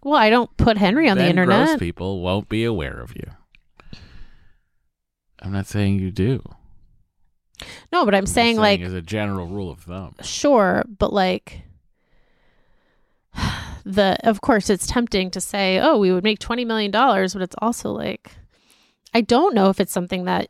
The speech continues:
Speaker 1: you know, the kid can just, like, leave in the rearview mirror. Now there's starting to be all these kids who are, like, you know, eighteen, nineteen, twenty, who are like, "My mom,"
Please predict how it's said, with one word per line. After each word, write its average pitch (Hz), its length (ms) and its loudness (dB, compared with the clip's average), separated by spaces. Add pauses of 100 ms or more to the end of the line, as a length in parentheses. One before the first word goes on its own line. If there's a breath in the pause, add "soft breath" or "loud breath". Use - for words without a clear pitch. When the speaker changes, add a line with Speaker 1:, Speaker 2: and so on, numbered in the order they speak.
(120)
Speaker 1:
you 202 160 -2
know, 175 180 0
the 185 140 -2
kid 185 300 -4
can 185 160 -6
just, 185 160 -6
like, 190 160 -6
leave 185 260 -2
in 180 100 -2
the 180 100 0
rearview 175 420 -4
mirror. 185 280 -4
Now 220 280 2
there's 254 180 2
starting 220 300 2
to - 80 -8
be 208 80 -2
all 202 100 2
these 202 180 -4
kids 277 340 -2
who 202 120 -2
are, 196 120 4
like, 196 340 2 (1120 soft breath)
you 240 80 2
know, 180 240 2
eighteen, 226 440 0
nineteen, 214 380 2
twenty, 214 300 2
who 208 100 6
are 202 140 4
like, 196 240 0
"My 196 260 0
mom," 196 640 2